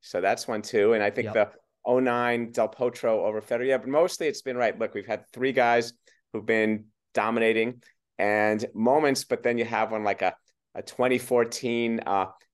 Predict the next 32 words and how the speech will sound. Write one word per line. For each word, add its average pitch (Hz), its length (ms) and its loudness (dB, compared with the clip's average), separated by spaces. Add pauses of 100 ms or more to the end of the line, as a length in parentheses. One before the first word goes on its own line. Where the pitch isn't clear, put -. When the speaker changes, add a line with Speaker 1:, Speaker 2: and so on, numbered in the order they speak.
(100)
Speaker 1:
Nishikori 113 920 2 (360)
and 98 300 -2
Cilic - 500 0
U 107 160 2
S 104 140 0
Open 95 240 0
final. 78 340 -6 (140)
That's 92 200 -2
right. 92 280 0 (300)
So, 104 580 2 (480)
yeah, 131 240 2
but 113 180 0
it's 110 160 -8
kind 135 180 -2
of 127 60 -4
an 127 80 -2
interesting, 131 300 -6 (180)
it's, - 240 -4 (100)
it's - 140 -6
a 123 80 0
signal. 156 720 0 (380)
It's - 80 -10
an 120 140 -2
interesting 139 480 -2
signal. 135 340 2
I, 123 160 4
I 123 140 4
don't 131 280 -2
think 123 140 -4
it's 117 140 -4
a, 107 100 0 (220)
a 98 100 -6